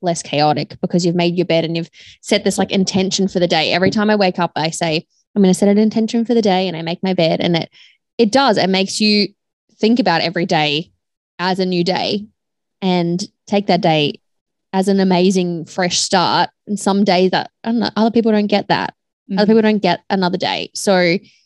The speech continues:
Speaker 1: every time I make my bed, I'm just like, "Yes, okay, this is a new day. I'm gonna take it as it comes."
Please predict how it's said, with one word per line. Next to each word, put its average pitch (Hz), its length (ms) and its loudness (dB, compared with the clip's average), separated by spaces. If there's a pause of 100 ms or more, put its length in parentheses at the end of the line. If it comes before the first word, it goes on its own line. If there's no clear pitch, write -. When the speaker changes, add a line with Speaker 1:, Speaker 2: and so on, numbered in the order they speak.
(360)
Speaker 1:
every 214 180 4
time 208 160 2
I 190 80 2
make 175 180 -4
my 175 100 -2
bed, 160 160 -2
I'm 160 120 -6
just - 120 -10
like, - 200 -6
"Yes, 185 280 -6
okay, - 180 -8
this 190 160 -6
is - 60 -8
a 202 60 0
new 202 140 0
day. 202 260 -2 (400)
I'm 202 80 -2
gonna 190 100 -2
take 220 220 -2
it 262 60 2
as 277 100 0
it 294 80 -4
comes." 254 480 2